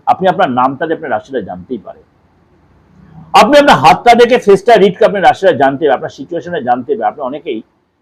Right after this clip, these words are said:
কনফিউজ হয়েছে, হাত দেখে কি করে বলা, আমি বলি আলবাত বলা যায়।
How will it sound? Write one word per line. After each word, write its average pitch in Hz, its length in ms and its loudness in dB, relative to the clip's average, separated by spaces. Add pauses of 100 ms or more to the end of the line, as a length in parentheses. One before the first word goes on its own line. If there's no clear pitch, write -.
(240)
কনফিউজ 190 440 2
হয়েছে, 185 160 4
হাত 147 240 2
দেখে 190 240 2
কি 185 140 -6
করে 160 160 0
বলা, 120 320 -2
আমি 151 160 -8
বলি 180 120 -2
আলবাত 131 420 0
বলা 104 280 -12
যায়। 87 160 -20